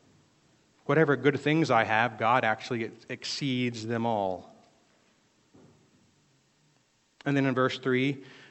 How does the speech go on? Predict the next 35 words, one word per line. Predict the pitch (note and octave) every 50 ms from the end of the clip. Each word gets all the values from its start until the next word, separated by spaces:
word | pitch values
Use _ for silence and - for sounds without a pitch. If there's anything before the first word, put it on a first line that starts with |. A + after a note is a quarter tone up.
| - _ -
uh, | A2 A2 A2 A2+
David | A2+ C3+ C#3 C#3 C#3+ C3+
says | C#3+ - C#3+ C3 C3+ C#3+ C3+
that | C#3+ C3+
not, | B2+ C#3 D3+ D3+ D3+
not | D3+ C#3+ C#3 D3+
only | D3+ D3+ D3 C#3+ C#3
are | C3+
his | B2+ C#3 C3 B2
affections | C#3 - - D3 D3 C#3+ - - C3 B2 A#2+ -
tuned | - - - D#3 C#3+ D3 D3 C#3+ C#3 - -
to | - B2+
God, | A2+ A#2+ C#3+ F#3 G#3+ C#3+ G2 G2+ A#2 C#3 E3 D3 - - - _ _ _ _ _ _ _ _ _ _ _ _ -
they're | A#2+ A#2+ C3
also | E3 F#3+ F#3 - C#3 C3
tuned | - - - B2 A#2+ A#2+ B2
to | C3+
God's | B2 A2+ G#2+ G#2+ A#2 A#2+ A#2+ -
people. | - - G3 F#3+ - A2+ F#2+ F#2 - - - _ _ _ _ _ _ _ _ _ _ _ _ _ _ _ _ _ _ _ _ _ _ _ _ _ _ _ _ _ -
Now, | A2+
some | A2 - - C#3+ C#3
of | B2
the | B2 A#2 A2+ A2+ - -
Hebrew | - - E3 D3+ C3+ C3 B2+ A#2
vocabulary | A#2+ A#2 A2 - C#3 C3 C3+ C3 C3 B2 A#2+ A#2+ B2 A#2+ A#2 A2+
in | A2+ A2+
this | A#2+ A2+ -
verse | B2 A2+ A2+ A#2 A#2+ -
is | A#2+ G#2+ A#2
also, | A2+ A#2 A#2 - - A2+ A2 A2+ - -
um, | A2 G#2+ G#2+ G#2+ G#2 G2
perhaps | A2+ G#2+ A2+ A2 - -
a | A#2+
bit | G#2+ - -
tricky, | - - D3+ D3 - C#3+ C#3+ C#3+ C#3 -